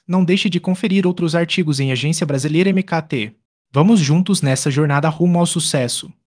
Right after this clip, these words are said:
Perguntas frequentes: como posso otimizar o tempo da minha equipe? Para otimizar o tempo da sua equipe, defina metas claras e use ferramentas de gestão de tarefas. Isso ajuda a manter o foco e a produtividade.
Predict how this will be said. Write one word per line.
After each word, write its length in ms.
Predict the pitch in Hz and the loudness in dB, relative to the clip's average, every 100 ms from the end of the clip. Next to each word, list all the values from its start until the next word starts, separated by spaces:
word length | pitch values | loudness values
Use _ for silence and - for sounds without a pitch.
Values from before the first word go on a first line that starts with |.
| _ _ | _ _
Perguntas 520 | 240 190 202 196 185 | 0 4 4 2 -2
frequentes: 580 | - 180 151 131 135 139 | -2 -2 -2 -2 -2 -4
como 220 | - 220 | 0 0
posso 280 | 220 165 190 | 2 2 2
otimizar 460 | 180 180 151 147 143 | 2 2 4 2 2
o 40 | |
tempo 220 | 170 165 | 0 0
da 140 | 151 139 | 0 0
minha 320 | 143 170 170 | 2 0 -2
equipe? 560 | 147 - 143 139 120 _ _ _ - | -8 -4 -6 -4 -10 _ _ _ -2
Para 160 | 135 | 0
otimizar 480 | 151 214 202 151 156 | 0 0 2 2 0
o 60 | 151 | 0
tempo 280 | 185 185 | -2 -2
da 140 | 175 165 | 0 0
sua 180 | - 175 | 0 -2
equipe, 480 | 160 147 175 180 _ | -2 -4 -4 -6 _
defina 340 | 156 156 180 | -6 -2 0
metas 380 | 151 151 165 156 | 0 -2 -2 -6
claras 440 | - 208 170 160 160 | 2 4 4 0 -2
e 100 | 160 | 0
use 260 | 175 160 185 | 0 0 -2
ferramentas 520 | 190 185 185 165 160 | 0 0 0 0 -2
de 120 | 165 | 0
gestão 360 | 160 180 - 170 | 0 0 0 0
de 140 | 165 | -2
tarefas. 800 | 180 143 143 117 - - - - _ _ _ | -2 -2 -2 -4 -10 -10 -10 -10 _ _ _
Isso 180 | 143 - | -4 0
ajuda 300 | 135 160 196 | 2 4 2
a 40 | |
manter 280 | 180 175 156 | 2 0 0
o 60 | 156 | -2
foco 460 | - 156 156 - - | 2 2 2 -6 -2
e 60 | 170 | -2
a 60 | |
produtividade. 920 | 170 175 180 175 175 170 113 104 101 | 0 -2 0 0 0 0 0 -4 -14